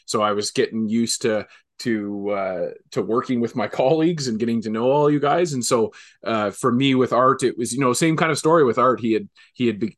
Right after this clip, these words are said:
I think he had started even as a, as a Dallas Stars fan and then came into the Jets,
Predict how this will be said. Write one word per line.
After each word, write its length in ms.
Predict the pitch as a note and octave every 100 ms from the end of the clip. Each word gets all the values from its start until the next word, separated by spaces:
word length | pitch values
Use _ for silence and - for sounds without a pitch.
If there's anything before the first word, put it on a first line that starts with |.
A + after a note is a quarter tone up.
| -
I 20 |
think 160 | A#2 D#3+
he 60 |
had 100 | D#3
started 380 | - A#2 A#2 A2+
even 200 | A2+ G#2+
as 140 | G#2+ G2+
a, 220 | F#2 - _ -
as 200 | G#2 G#2
a 80 | F#2
Dallas 420 | - F#2+ A2+ G#2
Stars 400 | - F#2+ A2+ C3
fan 280 | - D#2+ - _ _
and 160 | G2 G2+
then 280 | G2 G2+ F#2+ _ _ _ _ -
came 260 | - A#2 A2+
into 320 | A#2+ A#2+ B2
the 120 | A2
Jets, 560 | A2+ A2+ - - -